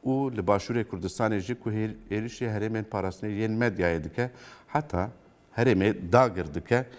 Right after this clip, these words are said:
Evana tev piştgiriyê didin, e, gazin dikin, lê piştgiriyê jî didin. Dengê xwe li hemberî van tevgerên leşkerî nakin. Bi vî awayî jî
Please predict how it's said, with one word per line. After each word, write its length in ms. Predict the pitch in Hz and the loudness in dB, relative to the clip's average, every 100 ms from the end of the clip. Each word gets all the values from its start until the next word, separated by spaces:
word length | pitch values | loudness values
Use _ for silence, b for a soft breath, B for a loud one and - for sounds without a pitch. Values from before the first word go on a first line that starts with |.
| B B | B B
Evana 260 | 127 139 165 | 4 6 4
tev 240 | - 185 | 4 2
piştgiriyê 600 | 180 117 - - 95 92 | 2 0 -2 -2 2 2
didin, 220 | 82 78 95 | 2 -2 0
e, 200 | 104 92 | 0 0
gazin 400 | 90 113 113 160 | 6 6 6 2
dikin, 280 | 151 190 185 | 0 0 2
lê 80 | 165 | 2
piştgiriyê 520 | 160 127 - 135 127 | 0 -4 0 4 4
jî 200 | 92 85 | 4 -2
didin. 200 | 90 135 | -2 -2
Dengê 220 | 131 127 | 0 0
xwe 240 | 117 123 113 | 0 0 0
li 40 | |
hemberî 400 | 107 101 110 117 B B B B - | 0 0 -2 -4 B B B B -6
van 380 | 98 135 131 104 - | 2 4 4 0 0
tevgerên 540 | 95 90 110 113 104 | -2 0 0 0 0
leşkerî 500 | 98 - - 92 101 | -2 -4 -2 -2 2
nakin. 460 | 113 113 - 139 139 123 | 2 2 0 -6 -6 -6
Bi 100 | 139 | 0
vî 100 | 156 | 4
awayî 340 | 95 85 87 | 4 2 0
jî 240 | 85 131 | 0 -4